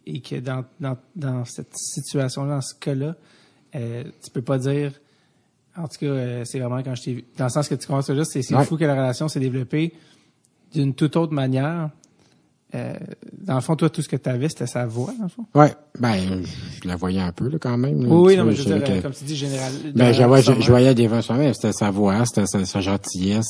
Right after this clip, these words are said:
Speaker 2: sa, son ouverture d'esprit, euh, tu sais, c'est sûr que c'est elle comme, c'est elle qui m'a, m'a adressé la parole en premier, mais
Speaker 1: Ouais, c'est ça.
Speaker 2: je voyais qu'elle avait déjà une ouverture d'esprit, tu sais, parce qu'il y a
Speaker 1: Ouais.
Speaker 2: des gens, tu sais, qui me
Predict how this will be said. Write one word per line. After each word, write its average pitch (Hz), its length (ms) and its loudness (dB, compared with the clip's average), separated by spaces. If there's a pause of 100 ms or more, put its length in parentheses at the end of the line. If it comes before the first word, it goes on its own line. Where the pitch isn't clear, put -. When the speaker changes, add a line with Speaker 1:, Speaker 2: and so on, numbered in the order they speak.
Speaker 2:
sa, 95 140 -2
son 95 180 0
ouverture 98 460 2
d'esprit, 101 800 0
euh, 82 40 -2 (640)
tu - 80 -6
sais, 98 80 -2
c'est 92 140 -12
sûr 110 180 -4
que - 100 -6
c'est 98 140 -8
elle 104 180 -6
comme, 101 240 -6 (240)
c'est - 160 -10
elle 101 100 -6
qui 95 120 -12
m'a, 95 80 -8 (500)
m'a 98 120 -10
adressé 92 260 -6
la 95 100 -2
parole 101 300 0
en 95 80 2
premier, 98 480 4
mais 90 180 0 (400)
Speaker 1:
Ouais, 135 100 -8
c'est 117 180 -12
ça. - 180 -12
Speaker 2:
je 92 520 -10
voyais 95 200 -4
qu'elle 92 140 -4
avait 90 160 -4
déjà 95 260 -4
une 95 160 0
ouverture 90 340 -6
d'esprit, 90 440 -6
tu - 120 -16
sais, 117 60 -2
parce - 140 -14
qu'il 143 100 -4
y 135 40 -2
a 120 40 -4
Speaker 1:
Ouais. 117 60 -4
Speaker 2:
des 87 40 -6
gens, 95 180 -2
tu - 80 -14
sais, 95 80 -6
qui - 200 -10
me 87 140 -4